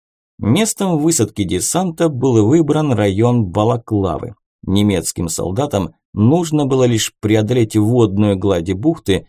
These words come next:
высадиться в тылу противника и развернуть наступление в тыл группировки генерала Казакова на село Кадыровку.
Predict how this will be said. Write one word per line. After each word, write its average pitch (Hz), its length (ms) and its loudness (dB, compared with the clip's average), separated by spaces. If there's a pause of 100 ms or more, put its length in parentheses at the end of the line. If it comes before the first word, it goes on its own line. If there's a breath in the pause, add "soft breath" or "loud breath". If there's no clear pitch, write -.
(200 soft breath)
высадиться 131 840 0
в - 100 -8
тылу 107 300 2
противника 151 800 -2 (120)
и 170 120 0
развернуть 147 800 0
наступление 117 840 0
в - 140 -10 (100)
тыл 131 220 -2
группировки 107 760 0
генерала 95 760 0
Казакова 117 800 -2 (160)
на 123 260 2
село 113 580 0
Кадыровку. 104 840 -4